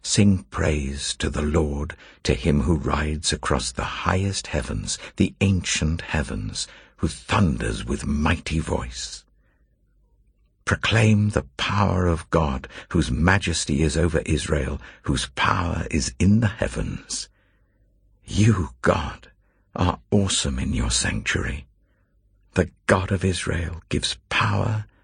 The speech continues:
and strength to his people. Praise be to God.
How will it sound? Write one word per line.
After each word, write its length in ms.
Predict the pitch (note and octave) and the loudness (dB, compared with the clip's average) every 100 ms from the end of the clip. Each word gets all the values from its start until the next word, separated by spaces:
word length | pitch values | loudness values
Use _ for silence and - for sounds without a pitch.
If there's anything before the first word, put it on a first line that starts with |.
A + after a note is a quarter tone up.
| - | -2
and 220 | G2+ G#2 | 2 2
strength 800 | - - - - G#2+ A#1+ - - - | 2 0 -2 0 0 0 -6 -10 -6
to 80 | |
his 300 | - - E2 | -2 -2 -2
people. 500 | - - C#2+ - - - - _ _ _ _ _ _ _ _ _ _ _ _ _ | -2 -4 -2 -2 -4 -6 -18 _ _ _ _ _ _ _ _ _ _ _ _ _
Praise 800 | - - G#2 B1 B1+ - - - _ _ _ _ _ _ _ _ | 0 4 4 2 -6 -8 -12 -12 _ _ _ _ _ _ _ _
be 120 | E2 | -2
to 300 | - - - - | 0 -2 -4 -2
God. 480 | - A1+ G#1+ - | -2 -2 -4 -8